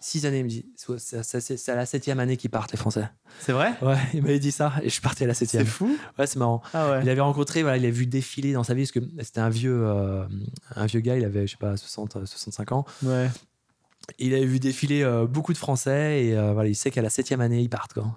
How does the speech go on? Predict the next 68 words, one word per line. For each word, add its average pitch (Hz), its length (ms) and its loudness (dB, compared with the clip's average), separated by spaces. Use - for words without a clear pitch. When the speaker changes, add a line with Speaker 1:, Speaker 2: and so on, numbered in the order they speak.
Speaker 2:
Il 135 60 0
y - 20 2
a 131 40 4
une 143 200 2
eupho-, 143 240 -6
une 139 180 2
euphorie 139 380 2
Speaker 1:
Ouais, 190 80 2
Speaker 2:
initialement, 135 500 2
Speaker 1:
ouais, 180 60 2
Speaker 2:
et 175 40 -2
puis 117 120 0
Speaker 1:
ouais. 107 60 2
Speaker 2:
ça 123 60 2
finit 139 240 0
par 120 200 0
s'estomper, 127 540 0
Speaker 1:
Alors, 135 120 4
Speaker 2:
euh. 135 40 4
Speaker 1:
j'ai 151 100 2
recherché, 160 320 0
j'ai, 143 360 2
je 135 80 -2
recherchais 170 300 0
un 180 60 2
peu 185 100 -2
les 175 120 4
stats. 175 320 2
Bon, 147 140 0
je 131 60 0
sais 143 60 -4
pas, 156 120 0
j'ai, 135 140 2
j'ai 123 100 0
pas 147 120 0
vu 151 100 0
grand-chose 139 360 0
d'intéressant, 127 720 2
mais 131 120 2
je 120 60 -4
pense 131 160 -2
qu'il - 80 -4
y - 20 2
en 120 40 2
a - 20 0
quand 127 100 -2
même 127 140 0
trente - 240 -6
ou 123 40 -6
quarante 117 240 0
pour 117 120 -8
cent 123 120 -4
qui - 140 -8
reviennent. 104 320 -2
Voilà. 127 140 0
Speaker 2:
D'accord. 113 380 0
Speaker 1:
Ouais. 98 100 -2
Speaker 2:
Ouais, 185 80 0
c'est - 120 -2
bon 110 140 2
à 120 60 2
savoir. 117 360 0
Speaker 1:
Bon, 156 120 0
en 120 180 0
tout - 60 -6
cas, 160 140 2
bon, 139 240 2
euh, 117 300 2